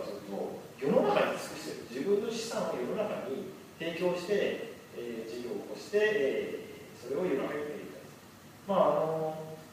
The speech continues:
ビル・ゲイツの話で有名なことがありまして、彼ってあの、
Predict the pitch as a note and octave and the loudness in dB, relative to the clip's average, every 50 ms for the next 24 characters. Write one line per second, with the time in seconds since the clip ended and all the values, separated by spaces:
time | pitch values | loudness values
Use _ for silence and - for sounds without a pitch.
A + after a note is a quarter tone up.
0 | - - F3 F3+ G3+ G3+ G#3 G#3 G3+ - - - D3+ D3 C#3+ C3+ B2+ B2 B2 A#2+ | -4 -2 2 2 4 8 10 10 10 10 8 4 2 2 2 2 4 4 2 2
1 | A2+ - A#2+ A#2+ B2+ C3 C3 - - A#2 B2+ C3 B2 B2+ B2 A#2+ - G2+ G#2+ G2+ | 2 -2 -4 -2 0 0 0 -2 -4 -6 -6 -4 -2 -2 -2 -2 -2 -2 0 0
2 | - G2+ - - - - - E3 D3 - - - G#3 - - - - - - - | 0 -2 -4 -6 -6 -4 2 4 4 6 8 8 8 8 8 6 6 4 4 4
3 | - - | 4 0